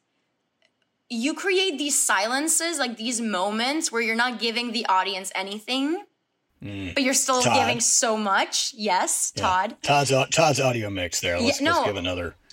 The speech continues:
Speaker 2: another round of applause for that one.
Speaker 1: Yes,
Speaker 2: <laughs>
Speaker 1: yes. I'm impressed that you were able to, to write this amazing story and also be able to do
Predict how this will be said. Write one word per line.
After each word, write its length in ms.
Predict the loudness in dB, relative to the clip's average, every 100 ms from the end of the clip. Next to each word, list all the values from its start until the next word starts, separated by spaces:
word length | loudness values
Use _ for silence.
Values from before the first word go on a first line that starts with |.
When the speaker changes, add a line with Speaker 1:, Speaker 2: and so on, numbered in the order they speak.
| -6
Speaker 2:
another 240 | -2 0 -2
round 220 | -4 -4
of 80 | -6
applause 340 | -4 -4 -4
for 80 | -2
that 180 | -2 -2
one. 100 | -4 -6 0
Speaker 1:
Yes, 580 | 0 0 -2 -2 0 0 -2
Speaker 2:
<laughs> 180 | -2
Speaker 1:
yes. 420 | 2 2 2 0 -2
I'm 180 | 0 -2
impressed 420 | -2 0 0 2
that 140 | 0
you 200 | -2 -4
were 140 | -2 -2
able 240 | -2 -6
to, 140 | -10 -14 _ -10
to 160 | -8 -4
write 360 | 0 0 0
this 220 | -2 0 0
amazing 720 | 0 0 -2 0 0 -2 -2
story 540 | -2 0 2 2 0 -4
and 260 | -4 -4 0
also 420 | 0 2 0 0
be 200 | 0 -2
able 220 | -2 -4 -6
to 120 | -8
do 360 | -10 -10 -12